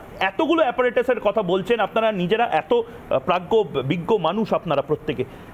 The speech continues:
আপনারা কেন, মানে, কোনো প্রযুক্তি ব্যবহার করছেন না, যে প্রযুক্তিটা নিয়ে আপনারা রাজ্য প্রশাসন, রাজ্য পুলিশের সঙ্গে যোগাযোগ করে তাদেরকে help করতে পারেন identify করতে? এই, এই space camera দিয়ে যে image, আহ,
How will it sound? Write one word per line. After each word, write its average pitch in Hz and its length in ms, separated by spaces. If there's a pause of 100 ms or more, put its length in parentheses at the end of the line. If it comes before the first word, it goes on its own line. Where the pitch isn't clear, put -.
আপনারা 294 280
কেন, 254 420
মানে, 175 200
কোনো 247 200
প্রযুক্তি 262 500
ব্যবহার 240 360
করছেন 254 360
না, 269 260 (500)
যে 247 80
প্রযুক্তিটা 269 640
নিয়ে 233 400
আপনারা 226 440
রাজ্য 196 280
প্রশাসন, 240 560
রাজ্য 208 260
পুলিশের 240 360
সঙ্গে 254 260
যোগাযোগ 233 400
করে 262 120
তাদেরকে 254 440
help 294 240
করতে 277 240
পারেন 175 260 (640)
identify 269 520
করতে? 196 380 (1200)
এই, 143 80 (340)
এই 151 160 (240)
space 269 500
camera 254 380
দিয়ে 247 220
যে 254 240
image, 240 420
আহ, 156 100